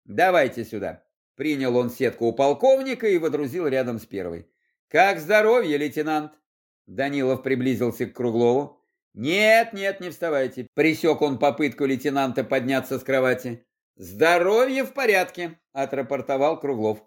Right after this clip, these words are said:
«Хорошо», обрадовался полковник. Он перевел взгляд с лейтенанта на следователя. Оба молчали. «Я ваш разговор прервал», предположил Данилов. «О чем говорили?» «Обвиняемого обсуждали», признался Райенвальд.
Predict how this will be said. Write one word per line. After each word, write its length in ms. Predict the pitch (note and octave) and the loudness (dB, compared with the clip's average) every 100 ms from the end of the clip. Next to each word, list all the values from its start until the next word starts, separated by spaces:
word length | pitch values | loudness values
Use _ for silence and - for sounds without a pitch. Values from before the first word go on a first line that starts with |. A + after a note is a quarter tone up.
| _ | _
«Хорошо», 960 | _ C#3 F3 A3 A#3+ B3 - D#3+ D#3 _ _ - | _ 2 4 4 2 0 -4 -4 -4 _ _ -10
обрадовался 600 | A#2 B2 C3+ C#3 C3 A#2+ | -2 -2 0 -4 -4 -4
полковник. 600 | A#2+ - G#2 G2 G#2 _ _ _ _ - | -2 0 -2 -2 -8 _ _ _ _ -2
Он 300 | F#3 G3+ F3+ | 0 0 0
перевел 480 | G3+ G3+ G3+ F#3 D#3+ | 0 2 4 4 2
взгляд 440 | C#3 E3+ E3 D3+ | 0 2 2 2
с 20 | |
лейтенанта 640 | D#3 D3+ D3+ D3+ C#3+ B2+ C3 | -2 -4 -4 -2 -2 -2 -4
на 140 | C3 | -6
следователя. 800 | B2 A2+ F#2+ F2+ F2 F2+ F2 - - | -8 -6 -6 -4 -6 -6 -8 -6 2
Оба 460 | E3+ G#3+ A#3 A3 | 4 4 2 -2
молчали. 640 | G#3+ G3+ - A#2+ A2+ A2+ - _ _ _ _ _ _ - | -2 -6 -4 -4 -2 -4 -10 _ _ _ _ _ _ -10
«Я 260 | G#2+ F3 | 0 2
ваш 220 | F#3+ F#3+ F3+ | 4 2 -2
разговор 560 | F3+ D3 F#3 G#3 B3+ | -2 2 4 4 2
прервал», 600 | G#3+ D#3+ C3 B2 A#2+ - _ | 0 -2 0 0 -2 -10 _
предположил 680 | B2+ B2 B2+ B2+ B2 C3 A#2 | -10 -8 -4 -4 -2 -4 -2
Данилов. 540 | A#2+ A#2+ A#2 A#2 - _ | -2 0 -2 -2 -6 _
«О 200 | - D#3+ | 2 2
чем 420 | D#3+ G#3 A#3+ G#3+ C3 | 2 2 2 0 0
говорили?» 720 | D#3 D3 C3+ C3 D3+ F#3 _ _ _ _ _ _ _ _ _ | 2 2 2 0 -2 -6 _ _ _ _ _ _ _ _ _
«Обвиняемого 1080 | E3 G3 F3+ F3+ A3+ A#3 B3+ B3 E3 C#3+ C#3+ | 6 6 4 0 0 4 4 2 0 2 2
обсуждали», 600 | C#3+ D3+ C3+ D3 C#3+ C#3 | 0 -6 -4 0 0 0
признался 600 | B2+ C#3 C3 C3+ C3 C3 | -2 -4 -2 -2 0 2
Райенвальд. 640 | C3+ C3 B2+ B2+ B2+ B2 | 2 2 0 -2 -2 -6